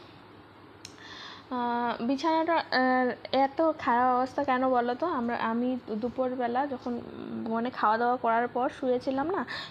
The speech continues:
আর শুইলে তো জানোই, উম, বিছানা এ-, এলোমেলো হবে। আবার কেউ কেউ আছে যে ওদের বিছানা কিছুই এলোমেলো হয় না, একদম perfect যেমন থাকে তেমনই। আমার আবার তা না, আমি কি মানে চরকির মতো বিছানার মধ্যে ঘুরতে থাকি।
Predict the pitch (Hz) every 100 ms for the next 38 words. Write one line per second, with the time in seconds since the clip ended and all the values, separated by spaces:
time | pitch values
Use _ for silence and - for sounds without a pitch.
0 | - - - 285 269 285 285 294 254 226
1 | 240 311 - - 220 226 220 214 247 -
2 | 285 277 - 214 - 226 254 262 269 269
3 | 226 190 - 269 277 - - - 262 269
4 | 285 320 330 247 233 285 339 - - 262
5 | 269 262 269 262 262 247 285 302 294 -
6 | 311 294 254 247 233 233 214 208 196 -
7 | - - - 277 269 269 269 254 233 233
8 | 233 233 220 233 247 240 247 262 220 214
9 | 214 214 226 247 254 262 240 220 214 247
10 | 269 302 311 330 285 262 294 311 285 294
11 | 269 254 247 254 254 254 233 214 208 202
12 | 190